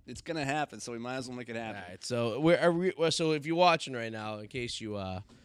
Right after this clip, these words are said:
Speaker 2: just tuning in right now, my computer died. So we had to get the computer behind. We're still, we're still broadcasting live. So this is the,
Speaker 1: Yeah.
Speaker 2: uh, Pack A One Chip Challenge, Fear the Carolina Reaper. It's a,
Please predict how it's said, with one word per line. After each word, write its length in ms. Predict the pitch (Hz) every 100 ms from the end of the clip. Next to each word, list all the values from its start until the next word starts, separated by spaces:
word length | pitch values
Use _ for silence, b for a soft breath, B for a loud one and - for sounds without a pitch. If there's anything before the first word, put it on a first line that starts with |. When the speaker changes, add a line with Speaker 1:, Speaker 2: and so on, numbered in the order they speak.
| b b -
Speaker 2:
just 220 | 104 -
tuning 360 | - 104 92 90
in 180 | 87
right 200 | 87 87
now, 260 | 82 95 92 - -
my 80 | -
computer 340 | - - 87 82
died. 300 | 85 87 85 - _ b b b b b
So 320 | - - - 110 -
we 60 |
had 80 | 113
to 80 | 73
get 100 | -
the 80 | 101
computer 240 | - 90
behind. 220 | 87 101
We're 80 | 117
still, 240 | - 98 95
we're 100 | 101
still 160 | 98
broadcasting 520 | - 58 - - - 95
live. 120 | -
So 140 | - 135
this 160 | 147
is 160 | 160 143
the, 80 | 147
Speaker 1:
Yeah. 180 | 127
Speaker 2:
uh, 20 | 107
Pack 340 | - 180 196 185
A 160 | 180
One 260 | 147 139 143
Chip 240 | - 139
Challenge, 500 | - 127 120 123 120
Fear 220 | - 127 127
the 80 |
Carolina 460 | - 117 117 110 104
Reaper. 400 | 98 98 101 95 b b b b
It's 240 | - 117 127
a, 140 | 113